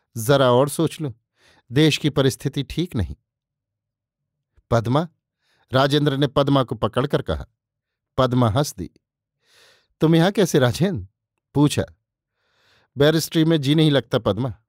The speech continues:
बड़ा नीरस व्यवसाय है, बड़ा बेदर्द। मैंने देश की सेवा का व्रत ग्रहण कर लिया है। और तुम?" "मैं भी लड़कियां पढ़ाती हूं। तुमने विवाह तो किया होगा?" "हाँ, किया तो है," हंसकर राजेंद्र ने कहा।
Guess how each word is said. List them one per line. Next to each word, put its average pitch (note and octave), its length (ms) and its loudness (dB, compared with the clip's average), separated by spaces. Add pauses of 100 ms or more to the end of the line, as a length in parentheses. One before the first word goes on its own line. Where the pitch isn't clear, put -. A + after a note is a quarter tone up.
(100)
बड़ा B2 200 2
नीरस B2 380 0
व्यवसाय F2+ 400 -4
है, D2+ 140 -8 (300)
बड़ा C3 200 0
बेदर्द। G2+ 480 -4 (720)
मैंने D3+ 200 2
देश D3+ 260 0
की D3+ 140 -2
सेवा D3+ 280 2
का C#3+ 140 -2
व्रत B2+ 280 0
ग्रहण B2 340 -2
कर C3+ 180 0
लिया A2+ 220 0
है। D#3+ 240 -10 (200)
और A#2 140 -4
तुम?" A3+ 220 -2 (1200)
"मैं D#3+ 180 -4
भी C#3+ 120 -2
लड़कियां E3 380 0
पढ़ाती A#2 480 -2
हूं। G3+ 40 -12 (640)
तुमने D#3 220 2
विवाह B2 340 2
तो D#3+ 120 -4
किया E3+ 220 0
होगा?" G3 300 -2 (800)
"हाँ, - 500 -4
किया A#2+ 340 0
तो C#3+ 180 -2
है," F3+ 160 -6 (600)
हंसकर D3+ 280 0
राजेंद्र D3 440 0
ने A#2+ 120 -4
कहा। - 260 -14